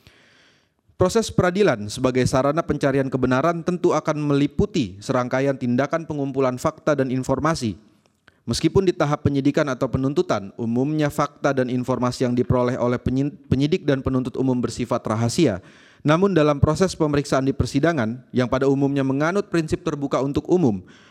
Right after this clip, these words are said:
mau tidak mau, fakta dan informasi yang diperoleh dalam tahap penyidikan atau penuntutan tersebut akan terbuka juga untuk halayak umum.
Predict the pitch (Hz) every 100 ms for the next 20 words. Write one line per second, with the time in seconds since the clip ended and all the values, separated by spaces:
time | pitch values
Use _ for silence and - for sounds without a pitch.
0 | - 127 156 190 190 170 170 185 123 110
1 | - _ 160 147 - 147 135 143 147 147
2 | 143 165 185 196 185 165 - 156 160 147
3 | 147 143 - 175 196 - 165 156 156 165
4 | 156 127 151 147 151 151 151 143 139 135
5 | 131 143 - - _ 139 - 143 143 135
6 | 131 131 127 151 120 85 - _ 135 127
7 | 120 117 113 113 110 135 143 87